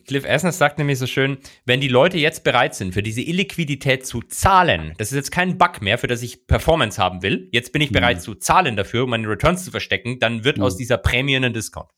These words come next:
Speaker 2: Mhm. Ja.
Speaker 1: Weil es ein
Speaker 2: Beziehungsweise, um
Speaker 1: Feature ist.
Speaker 2: meine, meine Volatilität zu verstecken.
Speaker 1: Genau, ja, mein, das meinte ich, Entschuldigung, für meinen falschen wissenschaftlichen Begriff.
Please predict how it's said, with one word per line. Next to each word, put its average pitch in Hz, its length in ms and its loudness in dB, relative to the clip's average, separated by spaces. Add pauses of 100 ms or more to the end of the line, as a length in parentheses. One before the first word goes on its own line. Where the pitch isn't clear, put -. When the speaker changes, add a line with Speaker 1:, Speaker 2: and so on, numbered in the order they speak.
(540)
Speaker 2:
Mhm. 95 380 -8 (340)
Ja. 117 80 -10
Speaker 1:
Weil - 20 -8
es - 60 -16
ein - 20 -20 (320)
Speaker 2:
Beziehungsweise, 95 640 -2
um - 0 -
Speaker 1:
Feature 98 200 -4
ist. 92 40 -4
Speaker 2:
meine, 92 300 -2 (140)
meine 104 320 0
Volatilität 101 640 -2
zu - 80 -8
verstecken. - 440 -10 (600)
Speaker 1:
Genau, 101 300 0
ja, 104 120 0
mein, 90 300 -4
das 95 140 -10
meinte 80 200 -6
ich, 80 80 -18
Entschuldigung, - 340 -14 (220)
für 98 120 -8
meinen 82 260 -10
falschen 107 600 -4
wissenschaftlichen 90 680 -12
Begriff. - 320 -20